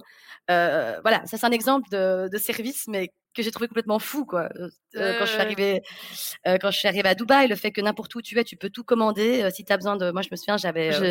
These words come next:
Speaker 2: J'ai, ouais, j'ai vu la pharmacie aussi.
Speaker 1: Oui, tu peux commander en ligne, euh, téléconsultation, euh, tout est fait pour vraiment, euh,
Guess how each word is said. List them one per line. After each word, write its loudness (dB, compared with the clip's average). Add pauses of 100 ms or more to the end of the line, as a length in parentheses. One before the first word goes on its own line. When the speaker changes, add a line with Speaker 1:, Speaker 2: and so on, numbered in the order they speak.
(140)
Speaker 2:
J'ai, -4
ouais, 6
j'ai 2
vu 0
la 6
pharmacie 2
aussi. -10 (720)
Speaker 1:
Oui, 8 (200)
tu -12
peux -6
commander 0
en 0
ligne, 6
euh, 2
téléconsultation, -2 (300)
euh, 6
tout -2
est 4
fait 2
pour -8
vraiment, 0
euh, 0